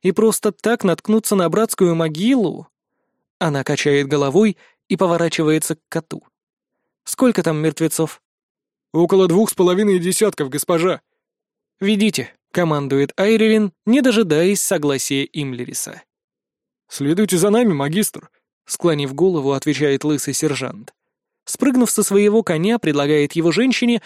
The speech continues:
но она отказывается. «Все идут пешком», — говорит Магесса. «Миссир Ди Марко, думаю, вам лучше остаться здесь и организовать оборону обоза,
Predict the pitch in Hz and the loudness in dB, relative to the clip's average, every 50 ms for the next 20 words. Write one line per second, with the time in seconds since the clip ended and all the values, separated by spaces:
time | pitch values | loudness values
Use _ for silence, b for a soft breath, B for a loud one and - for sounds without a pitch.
0 | B B B B 165 156 147 139 139 151 165 175 165 - - - 202 170 131 131 | B B B B -2 -2 -2 -2 -2 -4 -4 -4 -4 -4 -2 -2 -2 -2 -2 -6
1 | 123 - - - - - - - - - _ _ _ _ _ _ _ _ _ _ | -6 -8 -10 -10 -12 -12 -12 -12 -14 -18 _ _ _ _ _ _ _ _ _ _
2 | _ _ _ _ - - - - 226 220 220 214 220 214 - - 220 - - - | _ _ _ _ -10 -6 -2 2 2 4 4 4 2 0 0 0 -2 -2 0 0
3 | 226 202 - - _ _ _ _ _ - 160 156 147 143 135 131 131 - 143 139 | 0 0 -2 -4 _ _ _ _ _ -4 0 0 2 2 0 0 -2 -4 -6 -6
4 | 139 131 135 135 - - - - - - _ _ _ _ _ _ _ _ _ _ | -6 -4 -4 -4 -4 -6 -8 -8 -10 -14 _ _ _ _ _ _ _ _ _ _
5 | _ - 185 214 226 - - - 285 269 220 214 185 170 160 151 - 170 170 160 | _ -4 0 0 0 0 2 2 2 4 4 4 2 2 2 0 0 0 -2 -2
6 | B B B B 190 202 226 214 208 208 208 202 220 233 226 214 202 202 202 - | B B B B 0 2 2 4 4 4 2 2 2 2 2 2 2 2 2 2
7 | 202 202 180 - - 202 190 - - 190 170 156 175 240 262 - - 170 151 151 | 0 0 0 0 -2 -2 -2 -2 0 -2 0 0 2 0 0 2 2 2 0 2
8 | 156 165 170 170 175 214 214 247 240 - 175 156 160 180 208 208 202 196 190 190 | 0 0 0 0 0 0 0 0 0 0 0 2 2 2 2 2 2 2 0 0
9 | 185 202 175 131 123 135 - 160 | 0 0 0 0 -2 -6 -10 -12